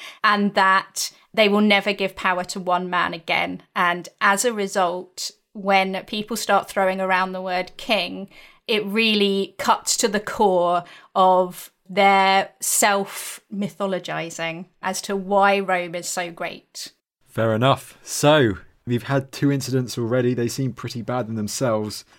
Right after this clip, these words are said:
Speaker 2: But then we get the big one, incident number three. What is this?
Speaker 1: The big one. The Lupercalia, which is in February. And it is a big festival where <laughs> a bunch of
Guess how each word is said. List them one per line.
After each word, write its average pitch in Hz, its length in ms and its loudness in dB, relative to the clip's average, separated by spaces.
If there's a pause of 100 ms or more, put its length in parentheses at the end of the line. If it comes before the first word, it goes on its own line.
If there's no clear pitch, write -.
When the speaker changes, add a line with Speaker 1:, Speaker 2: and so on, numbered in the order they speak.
(140)
Speaker 2:
But 135 180 -2
then 139 180 4
we 139 100 2
get 139 420 0
the 131 120 0
big 139 280 2
one, 104 360 -2 (160)
incident 139 520 0
number 123 280 0
three. 117 560 0 (160)
What 117 200 0
is 104 140 0
this? 101 440 -6 (120)
Speaker 1:
The 254 80 -6
big 202 260 0
one. 190 340 -4 (160)
The 214 60 2
Lupercalia, 202 1080 2 (180)
which 190 200 -6
is 196 140 0
in 202 140 0
February. 220 800 -2 (180)
And 202 720 2
it 226 160 -2
is 226 140 0
a 220 40 2
big 247 340 -2
festival 196 880 -2 (120)
where 190 640 4 (380)
<laughs> - 140 -14
a 220 80 4
bunch 247 360 2
of 240 320 4